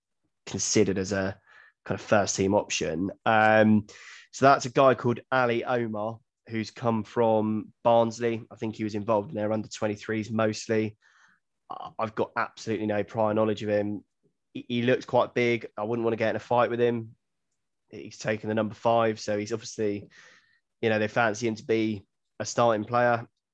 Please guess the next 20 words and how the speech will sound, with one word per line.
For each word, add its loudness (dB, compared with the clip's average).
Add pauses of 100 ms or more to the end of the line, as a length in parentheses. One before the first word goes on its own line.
(460)
And -4
for -6
me, 4
importantly, 0
he's -4
left-footed. -4 (840)
You -4
know, -4 (440)
Joe 4
Lewis, 4
who's -4
obviously -6
gonna -4
be -2
the 0
other -4
starting -4
player, -10
is -14
right-footed. 0